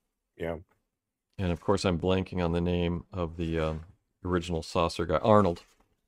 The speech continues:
Speaker 2: is the
Speaker 1: Yeah.
Speaker 2: guy.
Speaker 1: Well, yeah, the crescent shape. He's
Speaker 2: The crescent
Speaker 1: one of
Speaker 2: shape. So,
Speaker 1: yeah.
Speaker 2: so this hints at a crescent, crescent shape. So he, um, that's it. So he,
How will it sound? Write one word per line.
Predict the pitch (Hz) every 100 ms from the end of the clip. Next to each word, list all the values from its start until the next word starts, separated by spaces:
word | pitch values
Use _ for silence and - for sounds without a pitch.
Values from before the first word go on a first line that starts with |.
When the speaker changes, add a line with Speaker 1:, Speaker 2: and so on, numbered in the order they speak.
| _ _ _ -
Speaker 2:
is | 87
the | 92
Speaker 1:
Yeah. | 90 85
Speaker 2:
guy. | 82 78 _ _ _ _ _ _ _
Speaker 1:
Well, | 107 101 95 95
yeah, | 95 92
the | 87
crescent | - 117 90 92 87
shape. | - 85 82
He's | 101 92
Speaker 2:
The | 82
crescent | 131 - 107 -
Speaker 1:
one | 90
of |
Speaker 2:
shape. | 90
So, | - - 107 - -
Speaker 1:
yeah. | 101 85 82 92 - _ _ _ -
Speaker 2:
so | 110
this | 131 170 - -
hints | - 143 131 - -
at | 110 104
a | 95
crescent, | - 87 - 87 _ _
crescent | 110 98 - - _ _
shape. | - 80 - _ _ _ _ _ _ _ _ _ _ _ _ _ _ _ _
So | - 117
he, | 113 143 147
um, | 135 120 117 113 - _ _ _ _ _ _ _ _ _ _ _ _ _ _ _ _ _ _ _ _ _ _ _ _ _ _ _ _ _ _ -
that's | 117 -
it. | 165 - -
So | 117
he, | 113 123